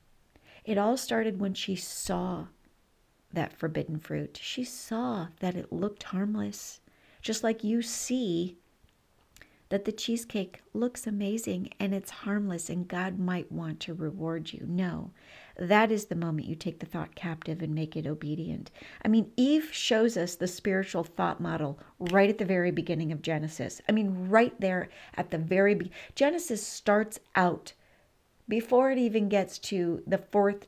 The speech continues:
chapter, all about how there are things we should eat and how there are things we shouldn't eat, and that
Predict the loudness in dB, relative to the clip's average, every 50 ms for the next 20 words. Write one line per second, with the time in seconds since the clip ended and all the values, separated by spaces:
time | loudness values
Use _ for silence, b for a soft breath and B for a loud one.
0 | _ -12 -8 -4 -2 -2 -2 -4 -4 -6 -6 -6 -6 -6 -8 -14 -20 -20 _ _
1 | _ _ 2 4 4 6 4 4 2 0 0 0 2 2 2 0 0 -2 -6 -12
2 | B B B B B -2 2 2 2 4 4 2 2 2 0 -2 -4 -4 -4 -2
3 | -2 -2 -2 -2 0 0 2 2 2 0 0 -2 -6 -14 B B B B B -4
4 | -2 0 -2 -2 -4 -4 -2 0 0 2 0 -2 -2 -4 -4 -4 -4 -4 -4 -4
5 | -4 -4 -2 -2 -2 -2 -2 -4 -4 -4 -4 -4 -6 -8 B B B B B B
6 | B 2 2 4 2 2 0 -2 -6